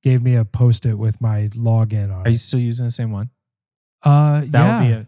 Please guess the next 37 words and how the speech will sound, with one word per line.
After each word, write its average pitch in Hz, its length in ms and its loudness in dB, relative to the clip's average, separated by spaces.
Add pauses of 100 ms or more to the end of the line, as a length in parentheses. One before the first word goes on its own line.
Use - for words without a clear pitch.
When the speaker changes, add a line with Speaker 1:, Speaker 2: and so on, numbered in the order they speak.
Speaker 1:
Yeah, 147 220 0
Speaker 2:
that, 220 60 0
Speaker 1:
yeah. 233 120 -2
Speaker 2:
that's 127 140 -4
Speaker 1:
That, 107 40 -10
Speaker 2:
amazing. 104 360 -4
Speaker 1:
that 131 120 2
is 139 140 0
the 135 60 -2
same 135 220 -2
one. 147 200 -4
I 113 80 -4
don't, 123 280 -6
I 117 120 -8
don't 135 120 -4
think 143 140 -4
Speaker 2:
So 120 80 0
Speaker 1:
I've 117 60 4
ever 110 100 -2
Speaker 2:
you 123 200 0
Speaker 1:
changed 123 140 -4
it. 135 40 -2
Speaker 2:
didn't 135 140 -4
even 120 260 -6
sign 101 420 -8
yourself 98 560 -8
up 101 180 -12
for 104 140 -12
Facebook? 120 280 -4
Speaker 1:
No, 127 460 4
no. 107 560 -2
And, 127 200 -2
and 147 240 0
it's, 143 240 -2
I, 139 520 -2 (200)
Speaker 2:
<laughs> - 200 -16
Speaker 1:
I, 165 120 0